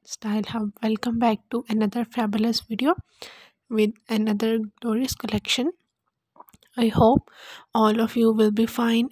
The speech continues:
and enjoying the best condition of health. So beautiful ladies, today's video is about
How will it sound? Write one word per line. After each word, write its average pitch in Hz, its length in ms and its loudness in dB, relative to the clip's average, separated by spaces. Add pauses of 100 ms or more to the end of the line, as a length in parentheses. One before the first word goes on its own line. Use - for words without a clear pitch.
and 220 120 0
enjoying 233 480 2
the 233 80 2
best - 480 -2
condition 226 460 2
of 214 160 0
health. 233 380 -2 (560)
So 220 360 0
beautiful 226 420 2
ladies, 226 420 2
today's 233 440 -2
video 233 440 -2
is 240 260 0
about 214 520 0